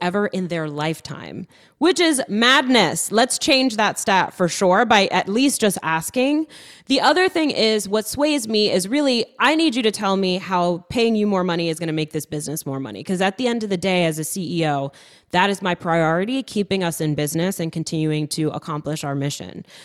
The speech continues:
So show me how paying you more helps us to continue and further that mission. And so when, when folks come to me, they're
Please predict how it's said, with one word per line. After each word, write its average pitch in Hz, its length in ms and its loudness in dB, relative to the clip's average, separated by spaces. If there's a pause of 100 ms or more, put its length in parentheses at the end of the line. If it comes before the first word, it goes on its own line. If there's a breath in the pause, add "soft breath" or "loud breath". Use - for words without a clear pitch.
So 190 180 0
show 214 360 2
me 247 220 0
how 185 400 0
paying 185 420 -2
you 165 160 0
more 165 380 0
helps 185 340 -4
us 175 120 -4
to 170 100 -10
continue 156 680 -4
and 156 160 -8
further 151 760 -4
that 143 180 -6
mission. 139 560 -8 (400 loud breath)
And 220 180 0
so 240 220 4
when, 233 240 2 (360)
when 220 500 0
folks 247 280 -2
come 302 240 0
to 294 100 -4
me, 208 140 -2
they're 226 460 -2